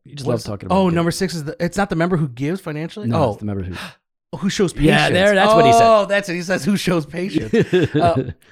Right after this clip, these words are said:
Speaker 2: patience is a vitally important, or sorry, I'm gonna read this. "Patience is a vitally important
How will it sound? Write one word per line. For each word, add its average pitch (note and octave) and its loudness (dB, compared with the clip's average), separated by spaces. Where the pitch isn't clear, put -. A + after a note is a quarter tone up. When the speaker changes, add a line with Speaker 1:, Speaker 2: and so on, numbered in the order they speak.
Speaker 2:
patience A#3 -4
is D#3 -8
a D3+ -2
vitally E3+ -2
important, D3+ -6
or D3 -4
sorry, B2 -6
I'm B2 -6
gonna C3 -8
read C3 -6
this. A#2+ -8
"Patience A#3+ -4
is C#3+ -8
a C#3 -6
vitally E3+ -8
important D3+ -8